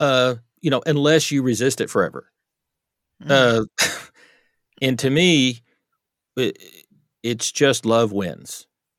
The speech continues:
Speaker 2: Right.
Speaker 1: That's what's going to happen. Love is finally going to win, uh, with all of us.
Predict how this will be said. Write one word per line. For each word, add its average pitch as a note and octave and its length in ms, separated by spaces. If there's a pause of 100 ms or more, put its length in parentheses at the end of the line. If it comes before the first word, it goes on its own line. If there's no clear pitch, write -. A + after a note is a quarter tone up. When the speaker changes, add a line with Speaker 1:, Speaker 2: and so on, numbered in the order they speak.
(460)
Speaker 2:
Right. - 100
Speaker 1:
That's A2 360
what's B2 360
going A#2+ 260
to G#2 80
happen. F#2+ 420
Love A2 300
is G2+ 160
finally A#2 380
going A2 280
to A#2+ 120
win, G2 480 (560)
uh, F#2+ 400
with G#2 340
all A#2+ 260
of B2 100
us. B2 360